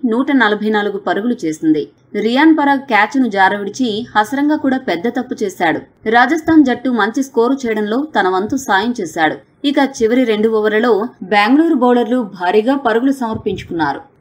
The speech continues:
బెంగళూరు బౌలర్లలో సిరాజ్, హజల్వుడ్, హసరంగా చెరో రెండు వికెట్లు తీయగా, హర్షల్ పటేల్ ఒక వికెట్ దక్కించుకున్నాడు. ఈ మ్యాచ్లో హసరంగా, హజల్వుడ్ ఇద్దరూ కూడా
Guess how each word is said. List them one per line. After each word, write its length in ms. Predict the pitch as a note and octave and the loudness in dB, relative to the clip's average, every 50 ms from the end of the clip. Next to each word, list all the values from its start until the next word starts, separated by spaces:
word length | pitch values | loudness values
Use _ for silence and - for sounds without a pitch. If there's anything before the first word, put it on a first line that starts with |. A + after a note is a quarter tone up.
| - | -20
బెంగళూరు 600 | F#3+ E3+ F3+ G#3+ G#3 G#3+ A#3+ C4+ D4+ F4 E4+ E4 | -14 -2 2 2 4 4 4 4 4 4 4 4
బౌలర్లలో 540 | C#4 C4+ C4 B3+ B3+ B3 B3 B3+ B3+ B3+ C4+ | 2 2 2 2 2 0 0 0 0 0 0
సిరాజ్, 640 | C4+ - - A3+ G#3 A3+ A#3+ B3 A#3+ A#3+ - - G3+ | -2 -2 -2 2 4 4 4 4 2 -2 -4 -4 -2
హజల్వుడ్, 520 | G3 F3+ G#3 G#3+ G#3+ G#3 A3 A3+ A3 A3+ | 0 2 0 0 0 2 0 0 0 0
హసరంగా 640 | G#3+ - F#3 F3 - - G3+ G3+ G#3 G#3 G#3+ A3 G#3+ - - G3+ | -2 -4 -4 -4 -4 -4 -4 -4 0 2 2 0 0 -2 -4 -4
చెరో 180 | F3+ F3+ G#3+ | -2 0 0
రెండు 260 | A3+ G3+ F3+ F#3+ A3 | 0 0 0 0 0
వికెట్లు 360 | G#3+ A3 A3 A#3 G#3 - F#3+ - | -2 -2 -2 -4 -4 -4 -4 -4
తీయగా, 320 | F3+ E3+ E3 E3 G3 A3 B3+ - - - | -2 -4 -2 -2 -2 -2 -4 -6 -4 0
హర్షల్ 340 | C4 A#3+ B3+ B3+ E4 F4 D#4 D#4+ | 0 0 0 0 -2 -4 -2 -2
పటేల్ 240 | C#4 C4+ C#4 C4+ A#3 | -2 -2 -2 -2 -2
ఒక 200 | F#3+ F3+ F3+ A3 | -2 -4 -4 -4
వికెట్ 300 | G#3 A#3 - C4+ A#3+ G#3+ | -6 -4 -2 -2 -2 -2
దక్కించుకున్నాడు. 680 | A3+ G#3 - F#3+ F3+ F3 - - D#3 D#3+ D3+ C#3+ - - _ _ _ C#4 | -4 -6 -4 -6 -8 -8 -6 -4 -4 -4 -4 -6 -8 -12 _ _ _ 2
ఈ 80 | D4 | 4
మ్యాచ్లో 420 | D4+ D4 C#4 C#4+ C#4+ D4 D4+ C#4+ D4 | 4 4 4 2 0 -2 -6 -6 -6
హసరంగా, 580 | C#4 C4 C4 F4 - C#4 C4+ C4+ C4+ C4+ C4 C4 | -2 -2 -2 -2 0 0 0 0 2 4 4 4
హజల్వుడ్ 600 | B3+ B3 A3 G#3 G#3 A#3 A#3 A3+ A#3+ A#3+ A3 A3+ | 2 2 -2 -2 0 -2 -2 -2 -2 0 0 0
ఇద్దరూ 380 | G3 F3 F3 E3 A3 A3+ A#3+ | 0 0 0 0 2 2 2
కూడా 300 | A#3+ A#3 A3 A3 B3 C4+ | 2 2 0 2 2 0